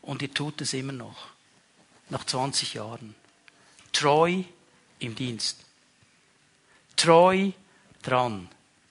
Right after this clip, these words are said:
Ohne großes Aufsehen. Einfach da.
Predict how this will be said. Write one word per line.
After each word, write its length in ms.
Ohne 320
großes 460
Aufsehen. 720
Einfach 400
da. 520